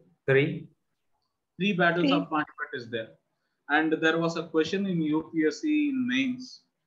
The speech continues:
Speaker 2: where they asked why a lot of, you know, battles fought in Panipat, why three battles fought in Panipat,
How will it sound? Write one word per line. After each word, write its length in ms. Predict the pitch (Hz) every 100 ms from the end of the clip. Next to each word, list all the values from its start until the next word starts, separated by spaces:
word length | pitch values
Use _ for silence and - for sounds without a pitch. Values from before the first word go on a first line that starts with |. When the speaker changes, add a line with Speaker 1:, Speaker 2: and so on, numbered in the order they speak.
| _ _ _
Speaker 2:
where 280 | 131 165 170
they 160 | 170 165
asked 420 | 147 151 - - - _ _ _
why 260 | 131 160 220
a 280 | 214 185
lot 380 | 156 147 160 180
of, 220 | 185 185 175 - _ _ _ _ _ _ -
you 100 | 135
know, 280 | 156 95 -
battles 720 | 127 151 165 170 135 - - _
fought 300 | 160 160 165
in 240 | 165 156 -
Panipat, 500 | 139 147 151 131 113 - _
why 280 | 143 180 175
three 280 | 160 180 196
battles 580 | 170 165 165 160 165 -
fought 240 | 151 147
in 180 | 156 147 -
Panipat, 480 | 135 135 - 117